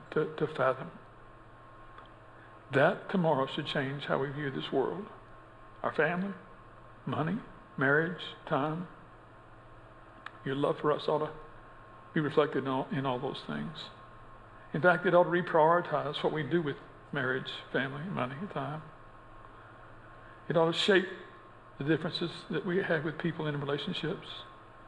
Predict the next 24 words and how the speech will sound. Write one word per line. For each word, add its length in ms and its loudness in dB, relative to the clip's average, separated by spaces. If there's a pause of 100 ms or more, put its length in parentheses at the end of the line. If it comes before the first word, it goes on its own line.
(580)
It 80 6
ought 180 6
to, 140 0
it 40 6
ought 100 6
to 60 0
reshape 540 4
conversations 720 0
that 80 -4
we 120 -4
have 200 -4
with 120 -6
folks. 320 -4 (1400)
Because 320 2
we, 100 -2
all 200 4
because 320 -2
we 80 -2
realize 360 -2
how 100 2
deeply 400 -2
we 100 -4
are 100 -2
loved 400 -8